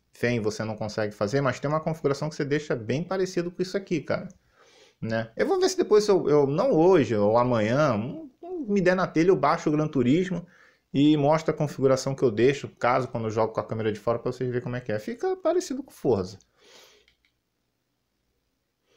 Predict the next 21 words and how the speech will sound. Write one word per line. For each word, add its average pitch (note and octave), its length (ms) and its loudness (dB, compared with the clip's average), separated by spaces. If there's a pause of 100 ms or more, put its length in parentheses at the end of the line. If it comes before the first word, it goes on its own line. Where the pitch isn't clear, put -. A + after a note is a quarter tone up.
(1400)
Pra B2 100 0
quem - 140 0
não C#3+ 120 0
gosta B2+ 240 2
da B2+ 120 2
câmera A#2+ 320 0
centralizada A2+ 840 -2
aí G2 120 0
do, F#2 320 -2 (1900)
do, G#2 400 0
do G#2 140 -2
Gran A2 180 0
Turismo, F#2+ 560 -4
que - 80 -6
realmente C3+ 300 0
fica - 180 -4
uma C#3+ 120 -2
coisa C#3+ 200 0
um C#3 40 -4
pouco D3 260 -2
dura. A2 480 -2